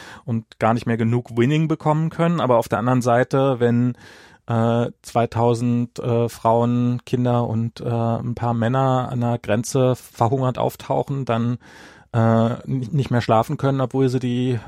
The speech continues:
äh, literally <laughs> größte, mit Abstand größte Armee der Welt haben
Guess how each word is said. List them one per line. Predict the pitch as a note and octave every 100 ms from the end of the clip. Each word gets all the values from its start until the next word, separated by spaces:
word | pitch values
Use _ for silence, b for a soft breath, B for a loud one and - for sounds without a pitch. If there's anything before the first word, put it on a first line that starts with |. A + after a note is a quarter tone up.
| -
äh, | A#2 A#2+
literally | A#2+ B2+ C3+ B2+ B2 B2+ A#2+ - _ -
<laughs> | G#2+ - - - - - - - _ - D#3+ -
größte, | - C3 C3 - - -
mit | B2+ A2+
Abstand | - B2 A2+
größte | B2 B2 -
Armee | G#2 A#2
der | A#2 G#2+
Welt | G2 G#2+ - -
haben | A#2 A2 B2+